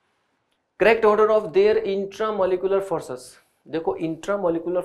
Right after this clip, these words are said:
forces है ना, अपने कैसे, ए, ध्यान रखना है। तो इसमें आपको ध्यान रखना है कि जैसे एक तो आपका thermosetting प्लास्टिक होता है, जो आपको पता बहुत सॉलिड होता है, उसको रिसाइकिल भी अपने नहीं कर सकते। एक थर्मोप्लास्टिक होता है,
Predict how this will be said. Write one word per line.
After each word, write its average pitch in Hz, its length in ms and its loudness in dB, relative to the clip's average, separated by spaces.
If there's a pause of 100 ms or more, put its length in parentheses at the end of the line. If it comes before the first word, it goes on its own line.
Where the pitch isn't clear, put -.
forces 156 300 -6
है 147 60 -8
ना, 160 60 -10
अपने 160 240 -10
कैसे, 160 560 -2
ए, 151 380 -4
ध्यान 160 220 -4
रखना 131 240 -8
है। 120 160 -12 (800)
तो - 260 0
इसमें 196 320 -2
आपको 208 260 2
ध्यान 196 200 2
रखना 196 220 -2
है 202 60 2
कि 202 120 -6
जैसे 196 400 2
एक 180 340 -2
तो 196 60 2
आपका 196 400 6
thermosetting 175 680 -2
प्लास्टिक 170 400 -2
होता 170 220 -2
है, 170 220 -10 (240)
जो 147 140 0
आपको 160 220 0
पता 165 180 2
बहुत 165 220 -4
सॉलिड 151 340 -4
होता 160 200 -2
है, 160 60 -4
उसको 156 240 -8
रिसाइकिल 156 520 -4
भी 160 100 -2
अपने 156 200 -6
नहीं 147 180 -12
कर 143 120 -6
सकते। 135 380 -14 (580)
एक 165 220 -8
थर्मोप्लास्टिक 175 720 0
होता 170 220 0
है, 165 260 -6